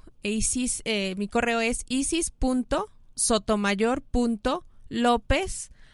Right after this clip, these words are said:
arroba gmail punto com, si están interesados en abrir un curso por el sureste mexicano,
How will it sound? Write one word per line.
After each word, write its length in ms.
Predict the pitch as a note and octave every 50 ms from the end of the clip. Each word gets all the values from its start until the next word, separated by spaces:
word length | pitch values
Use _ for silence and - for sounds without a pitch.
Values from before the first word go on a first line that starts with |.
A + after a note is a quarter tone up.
| - -
arroba 720 | - G#3+ A3 A3 A3+ A#3 B3+ C4 C4 B3 C4 C4+ D4+ G4 G#4 - - - - - - - - -
gmail 540 | - - B3+ C4+ C4 C4 B3+ A#3 A3+ A#3 G#3+
punto 400 | - - A#3+ A#3+ A3+ - B3+ B3+
com, 300 | - D#4 D#4+ E4+ D#4+ C#4+
si 160 | - - B3+
están 260 | A3+ - - A3+ A#3 A#3+
interesados 720 | A#3+ G#3 A#3 A3+ G3 G3+ - - G#3+ G#3+ A3+ A#3 - -
en 140 | A3 G#3 F#3+
abrir 320 | F#3 F#3 F#3+ G#3+ G#3+ G#3
un 100 | A3 G#3+
curso 460 | G3+ - A3+ A3 G#3 G#3 - - A3
por 240 | G3+ - - F#3+ F#3
el 140 | F3+ G3 F#3
sureste 540 | - - - A#3 A3+ A3 A3 - - - A3
mexicano, 760 | G#3+ G3+ G3 - G3+ F#3 - A3 A3 A3 A#3+ B3+ C#4+ D#4+